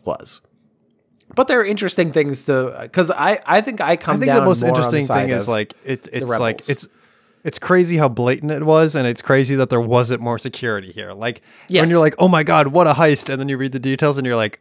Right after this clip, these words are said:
Speaker 2: "Oh no, they just walked in and took it. No one was looking."
Speaker 1: Yeah,
Speaker 2: For a
Speaker 1: literally, it was like,
Speaker 2: year.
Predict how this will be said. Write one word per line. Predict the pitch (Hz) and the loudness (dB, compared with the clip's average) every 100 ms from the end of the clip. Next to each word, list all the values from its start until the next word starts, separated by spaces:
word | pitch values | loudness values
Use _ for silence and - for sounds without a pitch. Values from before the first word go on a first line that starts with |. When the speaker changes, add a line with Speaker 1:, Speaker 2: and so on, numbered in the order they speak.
| - | 2
Speaker 2:
"Oh | 147 | 4
no, | 147 131 | 6 4
they | 123 | 2
just | 131 135 | -2 -2
walked | 135 127 - | 2 2 0
in | 117 | -6
and | 104 | -2
took | - 143 | -2 0
it. | 107 | -2
No | 110 117 | 0 0
one | 110 | -2
was | 104 | -4
looking." | 113 120 - 92 98 _ _ _ _ _ | -2 -2 -4 -10 -14 _ _ _ _ _
Speaker 1:
Yeah, | 156 - | -6 -4
Speaker 2:
For | - | 2
a | 160 | 4
Speaker 1:
literally, | 175 170 160 | 6 6 4
it | |
was | 151 143 | 6 6
like, | 95 | 4
Speaker 2:
year. | 92 | -2